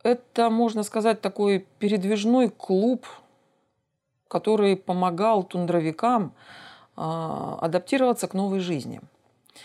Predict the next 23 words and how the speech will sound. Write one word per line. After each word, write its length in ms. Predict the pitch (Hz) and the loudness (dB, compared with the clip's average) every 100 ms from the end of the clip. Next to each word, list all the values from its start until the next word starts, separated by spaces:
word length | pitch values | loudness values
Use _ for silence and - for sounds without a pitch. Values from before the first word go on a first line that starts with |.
| - - _ | -20 -20 _
А, 200 | - 160 | -8 -6
для 160 | 160 208 | -2 -2
чего 320 | - 277 277 | 0 2 2
были 200 | 190 180 | 2 0
созданы 480 | 170 185 160 156 151 | 0 -2 0 -2 -2
Красные 460 | - 160 160 160 | -2 -2 -2 -2
Яранги? 320 | 160 147 139 139 | -2 -2 -6 -4
Во-первых, 520 | 175 294 302 285 - | -4 -2 -2 -2 -4
это 340 | 190 - 185 | -6 -2 -2
был 220 | 160 196 | -2 -4
такой 240 | 208 185 196 | -4 -4 -6
своеобразный 600 | - 160 151 170 170 165 | -2 -2 0 0 -2 -4
ликбез. 500 | 156 143 127 - - _ - - - - _ | -4 -4 -6 -8 -16 _ -20 -20 -20 -20 _
А, 400 | - - - - - | -10 -8 -8 -10 -12
в 60 | |
числе 680 | - 175 - 233 247 208 151 - - _ _ _ _ _ _ | -8 -8 0 2 4 4 2 -2 -18 _ _ _ _ _ _
членом 320 | - 220 220 | -4 0 0
коллектива 440 | 190 190 185 233 214 | 2 0 0 0 0
Красной 380 | - 185 185 160 | 0 -2 0 0
Яранги 340 | 160 190 214 | 2 2 2
обязательно 560 | 170 143 143 196 190 156 | 0 0 -2 -2 -2 -8
был 360 | 139 175 202 - | -2 0 0 -2
учитель-библиотекарь. 1080 | 143 190 185 160 147 151 156 156 139 - | -8 -6 -6 -6 -4 -2 -2 -2 -6 -8